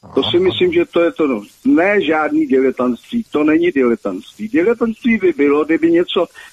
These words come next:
Speaker 1: dostal a udělal to blbě. Ne, on to udělá přesně, jak mu bylo určeno. Natvrdo, na hulváta to udělá. Takže to je můj pocit z toho, z celý tuhletý kauzy. Takže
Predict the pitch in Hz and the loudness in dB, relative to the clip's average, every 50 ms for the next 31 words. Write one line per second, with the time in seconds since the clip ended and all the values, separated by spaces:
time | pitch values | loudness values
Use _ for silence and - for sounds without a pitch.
0 | - - _ - 160 156 - - - 196 190 190 160 165 165 151 165 160 156 - | -20 -14 _ -4 -4 -4 -4 -4 -4 -4 -2 0 0 0 0 2 0 0 0 -2
1 | 175 160 135 135 127 120 123 123 127 135 135 131 143 135 - 165 160 160 175 175 | -2 -2 0 -2 0 0 0 0 0 0 0 0 0 0 0 0 0 0 0 0
2 | 165 151 - - - - 208 208 208 - - - 220 214 208 196 196 202 196 185 | -2 -2 -4 -6 -4 -2 -2 -2 -2 -4 -4 -4 -2 -2 -2 -2 -2 -2 -2 0
3 | 175 185 175 165 151 139 120 - - 143 127 110 90 - _ _ _ _ _ _ | 2 2 2 0 0 -2 -4 -4 -2 -2 -2 -2 -4 -8 _ _ _ _ _ _
4 | _ - 131 147 160 175 175 - - - 190 190 180 175 190 180 175 165 160 160 | _ -4 -2 -2 0 -2 -4 -6 -6 -4 -4 -2 -2 -2 -2 0 0 0 0 0
5 | 147 156 165 160 156 156 156 151 - 156 147 - 147 139 123 120 120 117 110 101 | 2 2 2 2 2 0 -2 -2 -2 -4 -2 -2 -2 -2 0 0 0 0 -2 -4
6 | 95 - - _ _ _ _ _ _ - 131 131 123 143 160 139 - - 180 196 | -8 -12 -18 _ _ _ _ _ _ -4 -4 -2 0 0 -2 -2 0 0 0 2
7 | 202 202 208 202 202 190 - - _ - 165 160 - - 180 175 170 - - - | 2 2 2 2 0 0 -4 -4 _ -2 -2 -2 0 0 -2 -2 -2 -4 -8 -6
8 | - 156 147 160 160 151 147 - - - - 151 143 147 156 147 - 143 135 143 | -4 -2 0 0 -2 -2 -4 -10 -14 -8 -4 -4 -2 -2 -4 -4 -6 -2 -2 -2
9 | 143 139 - 143 123 - 127 117 113 107 98 101 - _ _ - _ _ _ _ | -2 -2 -6 -10 -6 -4 -4 -4 -4 -4 -6 -8 -10 _ _ -20 _ _ _ _
10 | - 143 143 139 156 | -4 -2 -2 0 0